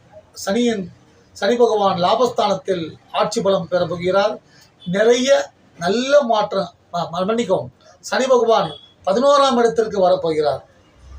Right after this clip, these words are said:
ஆ, முப்பது ஆண்டுகளுக்கு பிறகு. ஆ, ஏதாவது பொ-, பொதுவாக பார்த்தீங்கன்னா, எல்லா கிரகங்களும் பதினோராம் இடத்தில், இரண்டாம் இடத்தில் வரும் பொழுது லாபங்களை, செல்வங்களை,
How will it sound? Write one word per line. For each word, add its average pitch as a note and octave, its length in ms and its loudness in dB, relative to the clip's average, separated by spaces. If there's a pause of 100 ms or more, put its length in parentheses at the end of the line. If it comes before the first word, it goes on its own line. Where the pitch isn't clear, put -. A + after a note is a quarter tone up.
(120)
ஆ, D3+ 200 -8
முப்பது G3 320 0
ஆண்டுகளுக்கு G3+ 500 0
பிறகு. E3+ 420 -2 (880)
ஆ, A3+ 80 4 (1120)
ஏதாவது D4 320 2
பொ-, A#3 260 2
பொதுவாக C4+ 440 4
பார்த்தீங்கன்னா, A#3+ 540 0
எல்லா A3+ 360 2
கிரகங்களும் C4 580 0
பதினோராம் A#3 500 0
இடத்தில், A3+ 420 -4
இரண்டாம் G#3+ 400 0
இடத்தில் G#3 320 -8
வரும் G3 260 0
பொழுது G3 280 -2
லாபங்களை, G3+ 580 0
செல்வங்களை, G3+ 760 -4